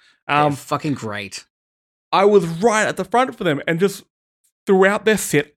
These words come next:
Speaker 2: set, I eventually got to the barrier, and then Day to Remember played. And back then, I, I quite liked Day to Remember, so I was like, "Oh, this is pretty cool." Except for the moment where, uh, wha-, what's the lead singer? Jeremy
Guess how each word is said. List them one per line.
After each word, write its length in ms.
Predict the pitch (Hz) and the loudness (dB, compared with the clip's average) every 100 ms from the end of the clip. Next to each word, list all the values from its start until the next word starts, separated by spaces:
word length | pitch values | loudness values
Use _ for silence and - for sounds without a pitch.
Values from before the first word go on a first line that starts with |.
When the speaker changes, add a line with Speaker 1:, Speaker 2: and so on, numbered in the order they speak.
| - | -16
Speaker 2:
set, 300 | - - 147 | -8 -4 -2
I 80 | 156 | 0
eventually 340 | 151 151 185 | 0 -2 -4
got 360 | 151 135 - - | -2 -2 -2 -8
to 220 | - 131 | -8 -6
the 80 | 123 | -6
barrier, 560 | - 170 202 170 104 107 - _ _ | -6 -4 0 0 -2 -6 -14 _ _
and 100 | 151 | -2
then 80 | 160 | 0
Day 140 | 160 147 | 2 2
to 60 | |
Remember 220 | 139 170 | 0 0
played. 340 | - 71 - - _ _ - | -4 -6 -8 -16 _ _ -4
And 220 | 170 160 | 0 2
back 180 | 165 - | 0 0
then, 120 | 196 | 2
I, 140 | 151 147 | 2 2
I 100 | - - _ - | -2 -8 _ -4
quite 140 | 185 | 0
liked 160 | 143 - | 0 -4
Day 60 | |
to 60 | 113 | -10
Remember, 200 | 120 123 | -8 -10
so 120 | - | -10
I 40 | 139 | -12
was 80 | |
like, 120 | - - | -10 -12
"Oh, 140 | - - | -12 -10
this 120 | 180 | -10
is 60 | |
pretty 200 | 135 117 | -8 -8
cool." 260 | - 160 185 - - _ _ _ - | -4 -4 -6 -20 -20 _ _ _ -14
Except 260 | - 302 | -4 -2
for 60 | 403 | 2
the 60 | 339 | 2
moment 380 | 220 214 156 | 4 4 0
where, 360 | 151 151 143 - _ _ 143 | 2 2 2 -2 _ _ -4
uh, 340 | 143 135 - | 0 0 -2
wha-, 100 | 175 | -6
what's 260 | - 208 - | -6 -6 -6
the 60 | 220 | -4
lead 140 | 160 | -4
singer? 280 | 147 175 214 - | -4 -6 -8 -8
Jeremy 640 | - 151 160 156 151 143 | 0 2 4 2 0 -2